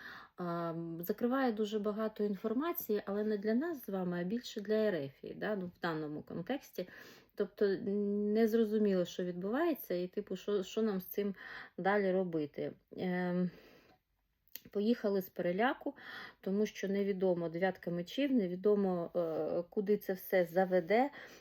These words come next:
Тут потрібно приймати якісь дуже важливі рішення, причому важливі рішення на рівні системи, на рівні самого Кремля, це може там стосуватися будь-чого. А, можливо, ще,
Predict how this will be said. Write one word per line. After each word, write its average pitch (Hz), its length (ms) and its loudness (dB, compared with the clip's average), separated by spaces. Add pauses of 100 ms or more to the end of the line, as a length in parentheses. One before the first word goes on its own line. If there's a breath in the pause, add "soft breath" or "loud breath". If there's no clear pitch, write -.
Тут 220 200 -2
потрібно 202 420 0
приймати 196 560 0
якісь 175 300 -6
дуже 175 300 -2
важливі 165 460 -4
рішення, 202 540 -2
причому 190 400 -2
важливі 180 420 -2
рішення 175 440 -4
на 170 140 0
рівні 165 280 -4
системи, 226 560 0
на 185 140 2
рівні 175 280 -2
самого 175 440 -6
Кремля, 190 480 2 (100)
це 190 60 -6
може 175 280 -6
там 156 220 -12
стосуватися - 800 -4
будь-чого. 180 640 2 (720 loud breath)
А, 190 380 0
можливо, 190 640 2
ще, 247 420 4